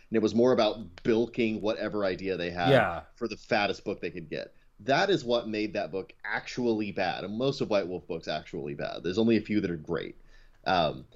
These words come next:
Speaker 1: but the material they had to work with was not exactly abundant
Speaker 2: Well
Speaker 1: at the time it was being written. And so
Speaker 2: Yeah.
Speaker 1: you actually inevitably, because of the facts of how they did business and what they had to work with,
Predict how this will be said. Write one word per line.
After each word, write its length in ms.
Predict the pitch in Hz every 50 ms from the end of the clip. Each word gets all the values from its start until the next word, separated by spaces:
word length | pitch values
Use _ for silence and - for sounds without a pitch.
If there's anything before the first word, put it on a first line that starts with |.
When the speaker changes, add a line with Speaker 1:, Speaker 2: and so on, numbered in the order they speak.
| - - - - - - - - - - -
Speaker 1:
but 360 | 135 127 117 104 101 - - - - - - - - - - - - - - - - - - _ - -
the 120 | 123 139
material 680 | 117 120 117 - - - - 147 151 170 165 170 170 160
they 240 | 123 135 131 135 127
had 320 | 110 131 123 123 123 110 117
to 80 | 120
work 360 | 101 107 143 175 165 - -
with 320 | 117 107 101 98 92 - -
was 220 | 92 101 101 92 98
not 200 | 101 110 123 135
exactly 440 | 120 113 120 107 98 104 107 101
abundant 500 | 95 85 - _ 123 127 131 120 113 110
Speaker 2:
Well 100 | 180 180
Speaker 1:
at 80 | - -
the 60 | -
time 560 | - - - - - 123 117 117 117 110 104
it 80 | 110 98
was 120 | 107 92
being 360 | - - 92 85 82 80 76 80
written. 400 | 98 95 - - 65 57 50 - - - - - -
And 160 | - 98 95
so 340 | - - 160 180 170 117 98 92
Speaker 2:
Yeah. 220 | 117 113 101 95 - - - - - _ - - -
Speaker 1:
you 180 | 180 185 - - - - - - - - -
actually 680 | 117 127 147 180 175 - - 190 156 143 135 120 135 123
inevitably, 680 | 113 107 101 110 120 127 107 107 107 85 95 90 80 76
because 280 | 78 - 113 117 120
of 60 | 127
the 60 | 110 107
facts 400 | - - 113 117 123 - - 104
of 80 | 85
how 200 | - 101 104 120
they 100 | 127 131
did 140 | 127 123 110
business 360 | 110 110 101 - 104 95 -
and 100 | 98 90
what 120 | 95 95 -
they 80 | 95
had 120 | 95 92 90
to 60 | 90
work 240 | 101 123 127 - -
with, 220 | 98 87 90